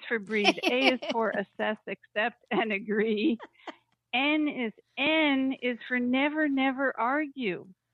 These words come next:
Speaker 1: If you never, never argue, you won't get into any fights.
Speaker 2: Yep.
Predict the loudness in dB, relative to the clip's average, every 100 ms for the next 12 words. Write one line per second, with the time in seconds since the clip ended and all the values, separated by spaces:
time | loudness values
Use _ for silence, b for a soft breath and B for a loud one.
0 | _ _ _ _ _ _ -4 -4 2 2
1 | 4 2 2 4 4 4 2 -2 0 0
2 | 0 -2 -4 -2 -4 -8 -10 0 2 2
3 | 0 -2 0 0 0 -4 -2 0 0 -4
4 | -2 0 2 0 -4 _ b b _ _
5 | _ _ _ _ -12 -8 -8